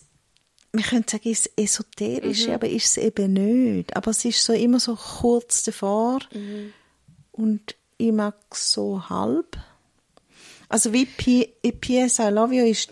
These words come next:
Speaker 1: die,
Speaker 2: Da habe ich den
Speaker 1: wo,
Speaker 2: Film gesehen, ja.
Speaker 1: wo viel, äh, Filme, wo Briefe überkommt
Speaker 2: Ja.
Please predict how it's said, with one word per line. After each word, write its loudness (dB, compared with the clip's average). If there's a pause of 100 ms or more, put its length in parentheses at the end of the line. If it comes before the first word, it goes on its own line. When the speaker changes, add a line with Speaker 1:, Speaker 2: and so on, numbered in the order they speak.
Speaker 1:
die, -2
Speaker 2:
Da 4
habe 6
ich 0
den -2
Speaker 1:
wo, 4
Speaker 2:
Film -10
gesehen, -14
ja. -12
Speaker 1:
wo 2
viel, 2
äh, 4 (380)
Filme, -6 (340)
wo 2
Briefe 2
überkommt 2
Speaker 2:
Ja. 2